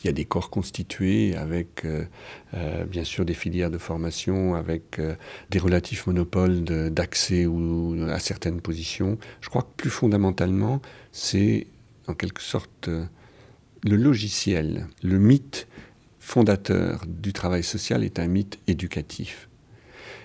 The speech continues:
qui est je vais t'aider à te transformer pour que tu développes plus de fonctionnalités positives pour t'insérer dans le monde. Et que cette dimension éducative, qui est fortement importante,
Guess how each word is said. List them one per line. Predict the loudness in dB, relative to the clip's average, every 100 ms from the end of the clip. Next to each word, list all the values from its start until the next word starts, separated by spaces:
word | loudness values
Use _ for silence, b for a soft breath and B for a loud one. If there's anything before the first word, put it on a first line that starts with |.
| B -12
qui | 0 8 8
est | 8 4 -4 -20 _ _ -10
je | -6 -2 2
vais | 4 2 2 2
t'aider | 2 0 2 4 4 2
à | -6
te | -8 -4
transformer | -4 -2 -2 0 -2 0 0 2 2 0 -6 B B -8
pour | -8 -4
que | -4
tu | -4 2
développes | 2 4 0 0 -2
plus | 0 0 -4
de | -6
fonctionnalités | -4 -2 -2 2 2 2 0 -4 -2 -2
positives | -2 0 0 0 -6 -6 -6 -6 -6 B B
pour | -14 -4
t'insérer | -4 -2 -2 -2
dans | -4 -4
le |
monde. | -4 -6 -8 -14 -20 -10 0
Et | 2
que | 2
cette | 0 0 -2 -2
dimension | 4 6 6 2 0
éducative, | 0 -2 -4 2 0 0
qui | -4 -4
est |
fortement | -4 -4 -4 2 4 4
importante, | 2 -2 -6 -4 -4 -4 -10